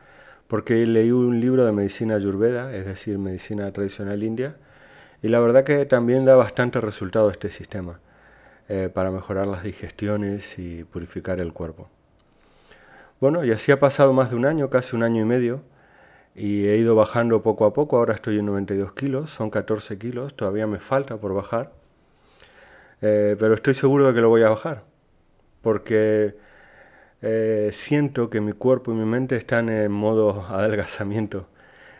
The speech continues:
Es algo difícil de explicar, pero los resultados están ahí. Me peso por las mañanas y peso menos,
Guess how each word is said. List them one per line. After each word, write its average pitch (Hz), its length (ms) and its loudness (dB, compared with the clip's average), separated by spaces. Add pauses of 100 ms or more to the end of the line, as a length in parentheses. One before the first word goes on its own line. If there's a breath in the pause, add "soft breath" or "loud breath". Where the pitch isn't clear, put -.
Es 135 240 -2
algo 143 380 6
difícil 127 400 -2
de 127 60 0
explicar, 135 500 -4 (960 soft breath)
pero 120 260 6
los 117 160 4
resultados 120 480 2
están 120 240 -4
ahí. 135 180 0
Me 110 140 0
peso 127 300 -4
por 123 100 -2
las 117 120 -2
mañanas 127 600 -6
y 101 120 -8
peso 113 300 -4
menos, 139 500 -2